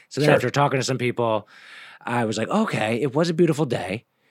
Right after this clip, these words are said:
Speaker 1: It, w-, you, what you just said about how important the vote is.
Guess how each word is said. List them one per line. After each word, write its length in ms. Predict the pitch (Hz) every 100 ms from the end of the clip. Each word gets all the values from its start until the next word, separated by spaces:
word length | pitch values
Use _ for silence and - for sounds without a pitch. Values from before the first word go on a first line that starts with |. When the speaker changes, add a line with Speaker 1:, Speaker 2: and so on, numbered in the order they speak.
| _ _ _ _ _ _
Speaker 1:
It, 80 | 156
w-, 280 | 131 135 165
you, 260 | - 156
what 180 | 156 156
you 120 | 156
just 220 | 165 127 -
said 220 | 117 117
about 400 | 110 113 110 - _ _ - 117
how 380 | - - - 131
important 300 | 120 123 120
the 60 |
vote 260 | 117 107 98
is. 300 | 98 107 -